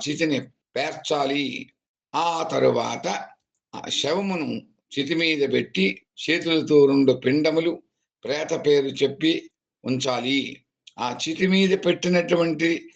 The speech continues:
పెట్టినది మొదలుకొని సపండీకరణ వరకు కూడా ప్రేతత్వం ఉంటుంది. దీనినే కొందరు సాధకము అని చెప్తారు. సాధకం కాబట్టి చితి మీద సాధక నామము చేత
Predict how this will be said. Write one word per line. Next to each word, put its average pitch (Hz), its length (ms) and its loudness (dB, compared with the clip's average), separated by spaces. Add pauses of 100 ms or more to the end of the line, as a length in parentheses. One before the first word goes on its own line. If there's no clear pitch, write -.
(340)
పెట్టినది 151 460 2
మొదలుకొని 170 840 2 (400)
సపండీకరణ 175 920 2
వరకు 160 420 4
కూడా 151 340 4
ప్రేతత్వం 147 960 0 (240)
ఉంటుంది. 135 760 2 (220)
దీనినే 147 480 0
కొందరు 135 680 0 (260)
సాధకము 165 1040 0 (100)
అని 147 100 2
చెప్తారు. 120 480 -2
సాధకం 139 840 -4 (460)
కాబట్టి 127 720 0
చితి 135 200 0
మీద 175 360 0 (580)
సాధక 160 540 -2
నామము 175 520 0
చేత 180 480 -2